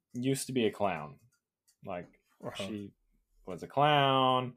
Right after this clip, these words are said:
Speaker 1: and she was part of the circus, but she's grouchy as hell now.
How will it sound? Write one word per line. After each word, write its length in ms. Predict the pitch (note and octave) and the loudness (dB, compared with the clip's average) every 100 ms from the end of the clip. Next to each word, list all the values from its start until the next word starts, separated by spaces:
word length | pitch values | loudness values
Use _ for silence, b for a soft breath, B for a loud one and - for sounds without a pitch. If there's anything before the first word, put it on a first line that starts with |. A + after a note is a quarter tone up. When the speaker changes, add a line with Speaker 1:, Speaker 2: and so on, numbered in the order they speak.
| b b b b _ | b b b b _
Speaker 1:
and 680 | G#2+ G#2+ G#2+ G#2 G2+ G2 F#2+ | 0 2 4 4 2 0 -4
she 120 | G2 | -8
was 120 | F2+ | -4
part 200 | - A2 | 2 4
of 60 | G2+ | 4
the 120 | F#2+ | -4
circus, 840 | - C#3+ C#3 C#3 B2+ B2 A#2+ - - | -2 -2 0 0 2 2 0 -4 -6
but 160 | G2 - | -6 -6
she's 220 | F#2 E2+ | -8 -6
grouchy 420 | A#2+ C#3 C3+ C3+ | 2 4 4 0
as 120 | A#2+ | 0
hell 240 | B2+ A#2+ A#2 | 4 4 4
now. 540 | A2+ A2 A2 G#2+ G#2 | 2 2 2 0 -2